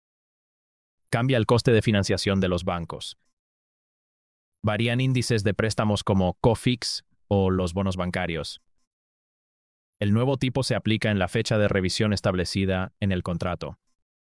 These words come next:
cofix es publicado por la Federación de Bancos de Corea el día quince de cada mes a las quince g m.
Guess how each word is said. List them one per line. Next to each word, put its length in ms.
cofix 560
es 160
publicado 600
por 220
la 100
Federación 600
de 80
Bancos 320
de 100
Corea 420
el 380
día 360
quince 400
de 140
cada 360
mes 360
a 80
las 240
quince 380
g 240
m. 100